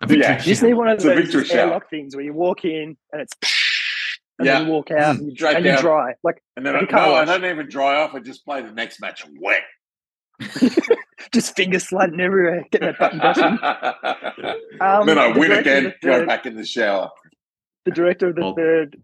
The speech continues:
Speaker 3: Jurassic Park is Joe Johnson. So he's
Speaker 2: Joe
Speaker 3: made,
Speaker 2: Johnson.
Speaker 3: he's
Speaker 2: He
Speaker 3: made a
Speaker 2: did,
Speaker 3: lot of
Speaker 2: uh,
Speaker 3: movies.
Speaker 2: a bunch of Harry Potter movies, didn't he?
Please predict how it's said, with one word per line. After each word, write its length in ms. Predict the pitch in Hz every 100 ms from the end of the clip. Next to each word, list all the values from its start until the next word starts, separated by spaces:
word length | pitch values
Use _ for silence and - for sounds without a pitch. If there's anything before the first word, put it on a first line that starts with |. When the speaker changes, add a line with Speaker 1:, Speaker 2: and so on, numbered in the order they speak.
| _ _
Speaker 3:
Jurassic 260 | 165 165 156
Park 220 | 160 156
is 140 | 160 127
Joe 180 | 156 143
Johnson. 520 | 143 135 - 113 95 _ _ _ _
So 140 | 170
he's 200 | 165 208
Speaker 2:
Joe 100 | 196
Speaker 3:
made, 60 | 180
Speaker 2:
Johnson. 680 | 175 175 165 151 - 165 _ _ _ _ _
Speaker 3:
he's 80 | 202
Speaker 2:
He 60 |
Speaker 3:
made 100 | 226
a 40 | 415
Speaker 2:
did, 100 | 180
Speaker 3:
lot 100 | 196
of 80 | 180
Speaker 2:
uh, 20 |
Speaker 3:
movies. 320 | 175 123 117
Speaker 2:
a 40 |
bunch 260 | 104 135 120
of 80 | 107
Harry 260 | 104 104 -
Potter 180 | 110 160
movies, 360 | 135 90 80 -
didn't 160 | 82
he? 200 | 95 127